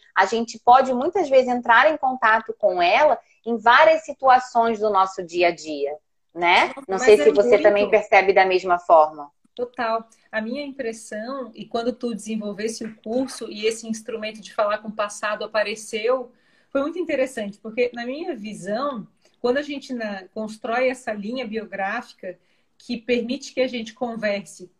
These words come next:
Speaker 2: com quem tá lá paradinho na linha do tempo e que a gente foi querendo dialogar com a gente, existe uma informação, na minha visão, muito mais essencial do que a visão que hoje eu tenho,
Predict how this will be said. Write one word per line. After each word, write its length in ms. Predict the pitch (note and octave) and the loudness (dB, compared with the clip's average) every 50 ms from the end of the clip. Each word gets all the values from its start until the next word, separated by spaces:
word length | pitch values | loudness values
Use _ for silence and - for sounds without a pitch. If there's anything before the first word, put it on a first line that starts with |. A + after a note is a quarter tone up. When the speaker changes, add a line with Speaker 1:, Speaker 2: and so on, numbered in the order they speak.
| _ _ - | _ _ -6
Speaker 2:
com 160 | A3+ A3+ A3+ | -4 -4 -4
quem 300 | A3 A3 - C4 C#4 D4+ | -6 -6 -6 -6 -6 -6
tá 160 | D4+ D4 C4 A3+ | -6 -6 -6 -4
lá 160 | A3+ A3 A3 | -4 -4 -6
paradinho 560 | - A#3 A3 G#3+ A3 G#3+ - - A#3 C4+ C#4+ | -4 -4 -6 -4 -4 -6 -8 -8 -10 -10 -6
na 100 | C#4 B3+ | -6 -6
linha 220 | A#3 A3+ A#3+ A#3 | -6 -6 -8 -10
do 80 | G#3 G#3+ | -10 -12
tempo 480 | - - A#3+ A3+ A3+ A3 A3 _ F#3 G3 | -12 -10 -8 -8 -6 -8 -10 _ -18 -20
e 160 | - A#3+ A3 | -18 -18 -8
que 80 | - B3+ | -4 -4
a 80 | A#3 | -4
gente 300 | A#3+ A#3 B3 B3 - - - | -2 -4 -8 -10 -10 -14 -20
foi 320 | - - B3 A3 G#3 - | -8 -6 -4 -4 -4 -6
querendo 420 | _ - A#3 A3+ A3+ B3+ B3 D4 C#4+ | _ -4 -4 -2 -2 -2 -6 -6 -10
dialogar 480 | G#3+ B3 A#3 A3+ A3+ A3 G#3+ G#3+ G#3+ | -10 -8 -8 -8 -10 -8 -8 -10 -10
com 60 | G#3+ | -10
a 80 | G3+ G3 | -14 -16
gente, 500 | F3 G3 G3+ A3+ C4 C#4+ - - G#3+ G3 _ _ _ _ _ _ _ _ _ _ - | -16 -18 -18 -16 -16 -18 -18 -20 -20 -20 _ _ _ _ _ _ _ _ _ _ -12
existe 320 | A#3+ A3 B3+ C#4 - - | -8 -8 -6 -8 -8 -8
uma 100 | C#4+ C#4 | -8 -8
informação, 680 | D4+ D4 - D4 C#4 C4 B3+ C4 B3+ - C4 B3+ C4+ C4 | -8 -6 -6 -6 -6 -6 -8 -8 -8 -8 -8 -8 -8 -8
na 100 | A#3+ A3+ | -10 -8
minha 240 | A3 B3+ D4 D4+ C#4+ | -8 -6 -6 -8 -8
visão, 320 | C#4+ B3+ A3+ B3+ C4 B3+ | -8 -8 -8 -8 -6 -6
muito 240 | B3+ D4+ D#4+ D#4+ D#4+ | -8 -8 -8 -8 -8
mais 240 | C#4 C4+ C#4+ G#3+ A#3+ | -6 -6 -6 -6 -6
essencial 960 | C#4+ E4+ E4+ - E4 C#4+ D4+ - - - B3 G#3+ G#3 A#3 C4 C#4 C4 A3+ - _ _ _ _ - | -6 -8 -8 -8 -10 -12 -12 -12 -10 -8 -6 -4 -4 -2 -4 -4 -6 -8 -14 _ _ _ _ -12
do 220 | G3+ A#3+ C4+ - | -8 -8 -8 -10
que 200 | - - C#4 C#4+ | -6 -6 -2 -2
a 80 | C#4+ C#4 | -2 -2
visão 380 | - C4+ B3+ A3 C4+ C4+ C#4 | -2 -6 -4 -4 -4 -4 -4
que 160 | C#4 - C#4+ | -4 -4 -2
hoje 220 | C4+ C#4 C#4+ - C#4+ | 0 0 0 -2 -6
eu 100 | C4+ C4+ | -8 -8
tenho, 420 | - C#4+ C#4 D4 C#4+ B3+ A3 - | -8 -10 -10 -8 -10 -10 -12 -12